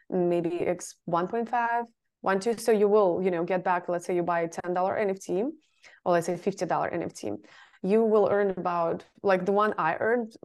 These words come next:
I had the fifty dollar N F T, and I earned about, like, sixty dollars or seventy dollars on top of it.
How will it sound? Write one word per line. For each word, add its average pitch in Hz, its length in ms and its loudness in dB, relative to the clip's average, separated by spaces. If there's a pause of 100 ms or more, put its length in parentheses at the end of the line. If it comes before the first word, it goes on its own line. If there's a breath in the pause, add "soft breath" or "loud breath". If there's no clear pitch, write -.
(360)
I 185 100 2
had 180 380 0
the 175 60 -4
fifty - 280 -6
dollar 165 560 -2
N 196 160 4
F 196 140 -2
T, 196 320 4
and 175 180 0
I 175 120 -2
earned 180 260 -2
about, 175 480 -4
like, 165 220 -4
sixty - 440 -6
dollars 175 420 -2
or 180 60 -6
seventy 175 400 -4
dollars 170 300 -4
on 175 140 -6
top - 200 -8
of 175 80 -8
it. - 160 -10